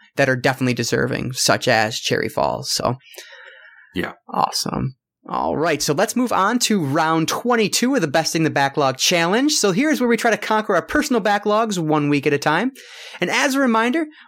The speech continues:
Speaker 1: we, for this feature, each of us looks at the other's unwatched pile, be it their home video collections or one of their streaming services like Netflix, Amazon Instant Video, or Vudu,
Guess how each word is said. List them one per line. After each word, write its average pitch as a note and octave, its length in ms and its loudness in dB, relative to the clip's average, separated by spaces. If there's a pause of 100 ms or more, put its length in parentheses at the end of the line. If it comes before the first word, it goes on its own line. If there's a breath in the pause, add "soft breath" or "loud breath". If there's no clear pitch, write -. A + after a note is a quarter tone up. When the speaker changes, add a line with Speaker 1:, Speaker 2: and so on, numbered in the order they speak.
(100)
Speaker 1:
we, G3+ 180 2
for G3 140 0
this G#3+ 160 0
feature, G3+ 260 0
each G#3 140 0
of - 60 -2
us F3 140 -2
looks F3+ 200 0
at - 80 -2
the D#3 100 2
other's D3 220 2
unwatched D3+ 560 0
pile, D3+ 340 2
be D3 160 2
it C3 120 -2
their B2+ 260 0 (160 loud breath)
home B2 200 2
video F#3+ 240 0
collections G#3 560 0
or D3+ 60 2
one C#3+ 80 0
of C#3 60 0
their C3+ 80 0
streaming G#3 360 0
services E3+ 460 -2
like C#3+ 140 0
Netflix, F#3 520 -2
Amazon B2+ 380 0
Instant E3+ 300 0
Video, E3 200 2
or B2+ 120 2
Vudu, F3+ 400 2